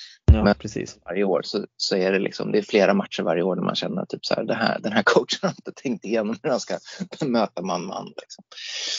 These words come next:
Speaker 2: Eh,
Speaker 1: Mm.
Speaker 2: fast alla vet hur de spelar. Eh, så, eh, nej, men det är, eh, det är kul. Eh, och Salem, eh, det är så kul att de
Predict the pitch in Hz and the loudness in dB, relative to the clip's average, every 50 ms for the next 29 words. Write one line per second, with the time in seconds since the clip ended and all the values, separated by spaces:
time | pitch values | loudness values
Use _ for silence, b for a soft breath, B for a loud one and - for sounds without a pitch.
0 | B B B B B B _ _ _ - - - 120 101 98 98 95 95 104 98 | B B B B B B _ _ _ -8 0 2 4 6 6 6 4 4 0 0
1 | - - - 101 98 95 92 98 95 - - 98 90 90 - - - 85 82 87 | 0 -2 -4 -2 0 0 2 2 0 0 0 -2 -2 -2 -2 -2 0 0 0 0
2 | 85 - - _ _ _ - - 113 113 117 - - - - - - - - - | -2 -6 -8 _ _ _ -12 -10 -8 -6 -6 -6 -8 -8 -10 -10 -10 -10 -10 -12
3 | - - _ _ - - - - - 101 95 92 50 50 - - 50 50 50 - | -14 -18 _ _ -4 -2 0 2 2 2 4 4 4 4 4 4 2 2 0 -2
4 | - - _ _ _ _ _ _ _ _ _ _ _ _ _ _ _ _ _ _ | -4 -8 _ _ _ _ _ _ _ _ _ _ _ _ _ _ _ _ _ _
5 | _ - - - _ _ _ _ - 123 120 110 110 107 104 123 127 120 117 113 | _ -6 -6 -6 _ _ _ _ -4 -2 0 2 2 4 6 6 8 8 8 6
6 | 110 113 113 117 117 123 _ _ _ _ _ b b b b b _ _ _ - | 6 4 2 0 -2 -6 _ _ _ _ _ b b b b b _ _ _ -8
7 | 110 110 107 104 98 90 92 90 92 107 123 127 123 - - - - - - _ | -6 -6 -4 -4 -4 -4 -2 0 4 6 6 8 6 6 4 0 0 0 -2 _
8 | _ - - 117 113 107 - - 107 104 - - - 104 107 107 107 110 110 110 | _ -8 -4 -2 -2 2 4 6 6 6 4 4 2 2 2 2 2 2 0 0
9 | 110 113 110 107 - 98 98 95 - - - _ _ _ _ _ - _ - - | 0 0 0 0 0 0 0 0 -2 -6 -10 _ _ _ _ _ -12 _ 0 0
10 | 117 - 107 - - 131 110 95 87 87 - - - - - - - - | 0 0 0 2 4 6 6 6 4 0 0 -2 -2 -2 -2 -2 -4 -6